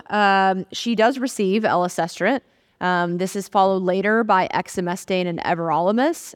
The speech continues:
Um, then she receives capecitabine, uh, deemed to be, uh, endocrine resistant at this point.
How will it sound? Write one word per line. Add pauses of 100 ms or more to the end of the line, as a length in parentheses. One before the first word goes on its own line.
Um,
then
she
receives
capecitabine,
uh,
deemed
to
be,
uh, (120)
endocrine
resistant
at
this
point.